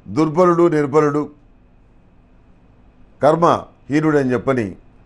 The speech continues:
చెప్తున్నారు. ఈ అమ్మవారి అనుగ్రహం నిజంగా లభించాలంటే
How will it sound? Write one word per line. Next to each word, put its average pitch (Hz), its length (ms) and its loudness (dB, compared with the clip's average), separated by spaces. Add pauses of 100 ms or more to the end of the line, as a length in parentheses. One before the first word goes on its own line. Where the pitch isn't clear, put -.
(160)
చెప్తున్నారు. 95 400 -6 (3250)
ఈ 147 420 4 (1000)
అమ్మవారి 202 500 4
అనుగ్రహం 185 460 4
నిజంగా 175 340 4
లభించాలంటే 156 960 2